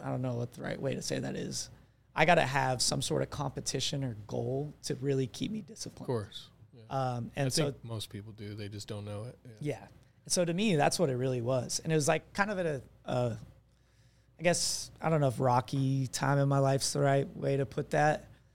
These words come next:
Speaker 1: but trying to figure out stuff, going through family stuff, trying to go to school, work,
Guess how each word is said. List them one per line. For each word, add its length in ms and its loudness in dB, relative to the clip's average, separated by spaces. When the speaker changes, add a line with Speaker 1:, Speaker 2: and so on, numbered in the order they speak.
Speaker 1:
but 240 2
trying 200 2
to 40 2
figure 300 2
out 180 4
stuff, 380 0
going 220 0
through 100 0
family 380 -2
stuff, 400 -2
trying 180 -2
to 60 0
go 100 0
to 80 -2
school, 540 2
work, 480 -2